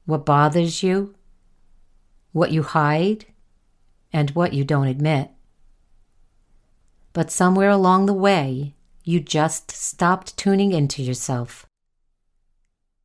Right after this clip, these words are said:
It may feel as though you have been running away from your life and hiding parts of yourself along the way, and you don't even remember why. It is true.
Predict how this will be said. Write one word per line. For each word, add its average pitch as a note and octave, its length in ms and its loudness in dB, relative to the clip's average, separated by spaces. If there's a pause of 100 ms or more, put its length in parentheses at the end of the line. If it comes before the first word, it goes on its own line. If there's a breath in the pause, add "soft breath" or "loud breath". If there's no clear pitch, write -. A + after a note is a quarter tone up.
(160)
It E3+ 100 0
may B3+ 200 4
feel D3+ 240 0
as C#3+ 160 0
though D#3 120 0
you D3+ 140 2
have D#3 160 0
been D3+ 220 -2
running F3 280 2
away D3 300 0
from E3 200 -2
your B2+ 160 0
life A#2+ 480 -6 (320)
and D3+ 140 -2
hiding F3 340 0
parts A#3+ 340 0
of C#3+ 80 -2
yourself B2+ 460 -4
along D3+ 300 0
the B2 80 -2
way, C3 360 -2 (1300)
and D#3 160 -2
you D#3+ 60 0
don't E3 220 2
even F3 220 2
remember D#3+ 440 0
why. D3+ 540 -2 (1900)
It G3 100 0
is G#3 180 2
true. D3 400 0